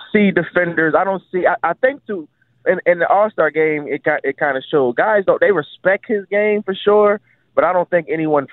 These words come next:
fears his game. They know what he's capable of, and I think, you know, the fact that he's won a championship now, he's a champion, solidifies that a bit more, but I wouldn't call him the most dangerous player in the league. And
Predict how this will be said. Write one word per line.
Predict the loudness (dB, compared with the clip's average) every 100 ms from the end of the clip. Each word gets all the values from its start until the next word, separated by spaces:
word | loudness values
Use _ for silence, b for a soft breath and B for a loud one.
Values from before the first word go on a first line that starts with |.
| -6
fears | 4 4 4 2 -4
his | -8
game. | -8 -8 -4 -2
They | 0
know | 2 4 4 2
what | 0 2
he's | 0 -2
capable | 0 0 0 0 4 4
of, | 4 2 0 b b b -4
and | -2
I | 0
think, | 0 0 -2
you |
know, | -4 -2
the | 0
fact | -2 -2
that | -4
he's | -4
won | -2 -2
a |
championship | 0 -2 0 -2 -2 -2 0
now, | 0 -2
he's | -8
a | _
champion, | 0 0 0 -6 -2
solidifies | 0 2 2 2 2
that | 0
a | 0 0
bit | 0
more, | 2 2 2 0 _ _ _ 0
but | 2
I | 2 0 0 -2
wouldn't | -2 -4 -4
call | 0 0 0
him | -4
the |
most | -2 -2 0
dangerous | 0 0 0 -2
player | 2 2 2
in | 0
the | 0
league. | 0 0 0
And | 0